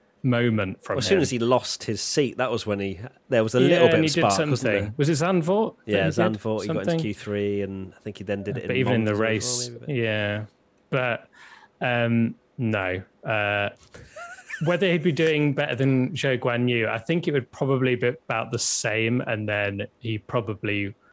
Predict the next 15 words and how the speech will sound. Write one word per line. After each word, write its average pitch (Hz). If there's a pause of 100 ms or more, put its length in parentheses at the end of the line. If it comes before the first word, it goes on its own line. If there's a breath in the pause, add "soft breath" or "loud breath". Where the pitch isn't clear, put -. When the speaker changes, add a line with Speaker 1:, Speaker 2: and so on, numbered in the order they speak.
(100)
Speaker 1:
and 113
then 113
I 117
think, 110 (320)
I 131
think 135
by 127
now 107
Zhou 101
would 95
be 98
doing 92
better 98
than 95
him. 95